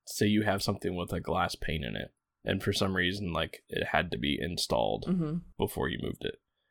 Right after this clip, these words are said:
Speaker 1: If a rock comes up and nails that piece of glass, that's gonna be awful. <laughs>
Speaker 2: Yeah. Oh my God. I'd probably cry. Yeah, they want it delivered,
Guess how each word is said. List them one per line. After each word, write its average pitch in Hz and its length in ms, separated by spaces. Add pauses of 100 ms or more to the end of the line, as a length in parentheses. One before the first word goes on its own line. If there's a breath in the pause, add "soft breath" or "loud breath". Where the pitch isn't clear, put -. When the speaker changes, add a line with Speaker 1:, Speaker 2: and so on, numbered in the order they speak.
(440)
Speaker 1:
If - 120
a 104 60
rock 104 240
comes 101 260
up 95 180
and 95 100
nails 92 260
that 85 180
piece 98 200
of - 80
glass, 92 580 (320)
that's - 160
gonna - 200
be - 120 (100)
awful. - 500
<laughs> - 60 (800 loud breath)
Speaker 2:
Yeah. 139 280 (520)
Oh 156 140
my 143 140
God. 143 260 (120)
I'd 160 120
probably 165 220
cry. 139 340 (640 loud breath)
Yeah, 147 220
they 165 160
want 196 220
it - 100
delivered, 160 600